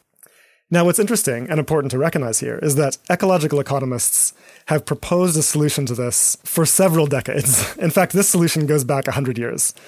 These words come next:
And the solution is simply, as your economy requires less labor to produce the things you actually need,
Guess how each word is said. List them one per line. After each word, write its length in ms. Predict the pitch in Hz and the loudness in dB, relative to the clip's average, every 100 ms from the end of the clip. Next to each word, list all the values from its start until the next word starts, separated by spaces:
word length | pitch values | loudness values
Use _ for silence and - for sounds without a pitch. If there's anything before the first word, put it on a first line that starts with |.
| - - - - | -20 -20 -10 -2
And 160 | 160 | 2
the 60 | 160 | 4
solution 400 | 175 202 208 156 | 4 2 2 2
is 160 | 135 | 2
simply, 500 | - 180 - 120 - - _ - - - | 2 2 0 -6 -8 -14 _ -20 -12 0
as 300 | 180 196 175 | 2 4 4
your 360 | 175 170 160 160 | 4 4 4 2
economy 440 | 143 151 147 139 | -2 0 0 0
requires 520 | 127 - 190 190 151 | -2 -2 2 2 4
less 240 | 151 139 123 | 2 2 0
labor 340 | 120 131 214 | -2 -4 -4
to 140 | - 156 | -4 -2
produce 320 | 156 165 - | 2 2 2
the 80 | 151 | 0
things 320 | 151 143 120 | 0 0 -2
you 80 | 135 | -2
actually 400 | 143 - 127 120 | -2 -2 -4 -2
need, 460 | 151 123 98 143 | 0 -2 -4 -10